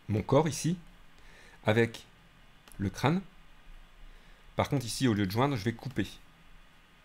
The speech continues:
Ok. Donc, il me reste un seul corps.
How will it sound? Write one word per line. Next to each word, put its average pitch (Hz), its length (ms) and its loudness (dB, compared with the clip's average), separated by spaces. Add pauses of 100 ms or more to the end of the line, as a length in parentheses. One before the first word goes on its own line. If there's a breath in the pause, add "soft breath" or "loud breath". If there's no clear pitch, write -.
(4000)
Ok. 117 220 -2 (1900 loud breath)
Donc, 95 140 -2 (540)
il 101 80 4
me 95 80 2
reste 98 320 0 (260)
un 113 80 2
seul 104 200 0
corps. 175 300 2